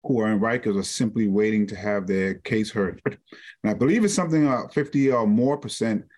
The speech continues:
actually, uh, dealing with mental health issues. Rikers Island is the largest mental health institution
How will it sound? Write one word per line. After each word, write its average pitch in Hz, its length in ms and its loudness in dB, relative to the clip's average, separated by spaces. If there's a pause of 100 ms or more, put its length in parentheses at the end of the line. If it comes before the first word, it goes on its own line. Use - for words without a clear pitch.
(220)
actually, 113 500 0
uh, 104 100 0
dealing 113 300 2
with 104 180 0
mental 104 320 0
health 123 320 -2
issues. - 400 -6 (400)
Rikers 110 360 0
Island 110 380 0
is 98 380 0 (240)
the 104 80 0
largest 110 360 0
mental 110 240 0
health 104 220 -2
institution 104 680 0